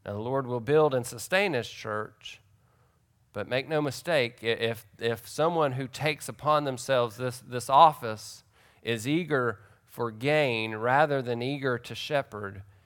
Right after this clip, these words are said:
it will be to the detriment of the flock. So what's the opposite of this? It's that Peter says you should serve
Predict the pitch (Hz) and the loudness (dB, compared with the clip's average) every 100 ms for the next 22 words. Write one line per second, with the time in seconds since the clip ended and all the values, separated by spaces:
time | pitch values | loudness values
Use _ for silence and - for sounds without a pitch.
0 | _ _ 117 113 113 143 123 107 101 - | _ _ -8 -6 -6 -4 -4 -6 -10 -14
1 | 107 104 131 123 - 101 101 - - - | -14 -2 0 0 -4 -12 -12 -14 -20 -20
2 | _ _ _ _ 98 98 - 120 110 - | _ _ _ _ -18 -18 -2 2 2 0
3 | - - _ _ _ _ _ _ _ _ | -10 -20 _ _ _ _ _ _ _ _
4 | _ _ _ - 123 160 131 135 165 156 | _ _ _ -6 0 2 6 8 8 4
5 | - 135 113 117 131 - 123 - 131 139 | -4 -4 -2 -2 -2 -2 -10 -2 2 2
6 | - - 143 147 151 - 135 139 117 131 | 0 -12 -8 -6 -6 0 0 0 -4 -8
7 | 120 143 - - - 123 123 135 143 139 | -8 -12 -12 -14 -2 0 2 2 0 -4